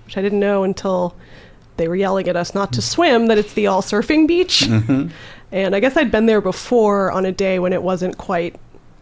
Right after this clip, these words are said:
Speaker 1: such a hot, beautiful July day. So every surfer in the world was out. Uh, and so I was kinda, like, more interested in the tide pools in general. And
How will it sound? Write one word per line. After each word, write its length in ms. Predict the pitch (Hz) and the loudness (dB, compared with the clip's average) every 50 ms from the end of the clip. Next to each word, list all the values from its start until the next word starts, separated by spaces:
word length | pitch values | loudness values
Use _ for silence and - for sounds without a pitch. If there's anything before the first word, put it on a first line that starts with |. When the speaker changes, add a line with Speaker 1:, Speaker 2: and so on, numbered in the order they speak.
| 202 202 190 - | -18 -18 -16 -16
Speaker 1:
such 300 | - - 202 175 - - | -10 -8 -8 -6 -6 -6
a 80 | 175 | -6
hot, 440 | 165 - - 190 180 180 - - 190 | -6 -4 -2 -2 -2 -2 -4 -6 -6
beautiful 440 | 190 190 190 185 180 - 185 175 170 | -4 -4 -4 -4 -4 -4 -4 -4 -4
July 400 | - - 185 180 151 160 156 156 | -4 -6 -4 -4 -2 -4 -4 -4
day. 520 | 160 180 185 170 160 156 143 156 170 175 202 | -4 -4 -4 -2 -2 -2 -2 -2 -4 -6 -8
So 400 | - - - 165 147 151 98 - - - | -12 -10 -8 -6 -6 -6 -6 -6 -2 -2
every 240 | 247 233 220 233 | 0 0 0 0
surfer 400 | 214 - 196 190 180 - 185 180 | 0 0 -2 -4 -4 -4 -4 -4
in 100 | 180 185 | -2 -2
the 80 | 185 180 | -2 -4
world 400 | 175 180 175 180 165 165 - - | -2 -2 -4 -4 -4 -4 -6 -8
was 180 | 180 175 170 - | -8 -8 -8 -8
out. 320 | - - - - - - - - - - - - - - - - - - | -10 -10 -8 -10 -10 -12 -12 -18 -20 -20 -20 -20 -20 -20 -20 -16 -10 -6
Uh, 340 | 175 170 165 156 143 147 - - | -6 -4 -4 -4 -6 -8 -10 -8
and 160 | - 185 175 | -6 -6 -6
so 160 | - - 202 | -4 -2 0
I 160 | 208 233 247 262 | 0 2 2 2
was 180 | 277 247 254 | 2 0 -2
kinda, 260 | - 214 190 180 180 | -2 -4 -2 0 0
like, 280 | 175 165 165 165 - - | -2 -2 -2 -2 -4 -4
more 160 | 175 165 165 | -4 -4 -4
interested 360 | 170 170 - 185 - - - | -4 -4 -6 -8 -8 -8 -8
in 100 | 160 165 | -8 -6
the 60 | 165 - | -8 -8
tide 300 | - - 165 170 175 - | -8 -8 -8 -8 -8 -10
pools 440 | - 160 165 - - 185 - - - - - | -10 -12 -10 -10 -10 -12 -12 -14 -16 -14 -12
in 140 | - 170 160 | -10 -10 -10
general. 480 | 151 156 151 151 160 160 160 170 180 - - - - - - - - - - | -10 -10 -8 -8 -8 -6 -8 -8 -10 -12 -18 -20 -20 -20 -20 -20 -20 -14 -8
And 480 | 185 190 185 180 175 170 165 175 - | -6 -4 -2 -2 -2 -4 -4 -6 -10